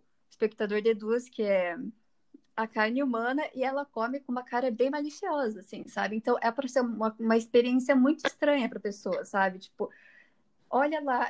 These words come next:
<laughs> é uma menina canibal. Então, eu pensei realmente que era pra ser uma coisa estranha. Pensei, cara, realmente, é um TikTok que é pra ser estranho. Se não passar, cara, eu me diverti. E é um,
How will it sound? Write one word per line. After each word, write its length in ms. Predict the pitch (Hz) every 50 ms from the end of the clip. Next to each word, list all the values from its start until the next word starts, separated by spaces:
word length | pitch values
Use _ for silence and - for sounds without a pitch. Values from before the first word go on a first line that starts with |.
| - -
<laughs> 200 | - - - 285
é 40 | 277
uma 140 | 277 277 269 254
menina 340 | 277 277 269 269 269 285 294
canibal. 460 | - 302 330 381 339 294 269 226 214
Então, 220 | 202 202 208 214
eu 80 | 214 214
pensei 320 | - 247 233 226 - 247
realmente 500 | 247 240 262 277 311 277 240 240 254 - -
que 60 | -
era 100 | 240 233 226
pra 80 | 240
ser 140 | 226 - 233
uma 100 | 220 220
coisa 240 | 220 - 226 226 240
estranha. 460 | 247 247 - - 220 220 233 277 294 - _ _ _ _ _ _
Pensei, 240 | 320 330 - 392
cara, 440 | 381 - - 349 254 208 - - - - _ _ _ _ _ _ _ _ _ _ _ _ _ _ -
realmente, 480 | 294 339 427 - 370 302 247 - -
é 40 | 240
um 80 | 262 269
TikTok 680 | - - 294 - _ _ - 240 254 294 320 - 320
que 60 | - 269
é 40 | 247
pra 120 | 254 254
ser 140 | 247 - 254
estranho. 440 | 262 254 - 247 247 254 294 302 285
Se 160 | 294 - 269
não 140 | 262 254 247
passar, 380 | 254 262 254 254 - 269 277 294
cara, 220 | - 254 214 208
eu 60 | 208
me 100 | 214 220
diverti. 680 | 233 240 247 233 226 233 226 - - 262 262 285 302 277 -
E 100 | 254 254
é 140 | 262 262 277
um, 120 | 311 330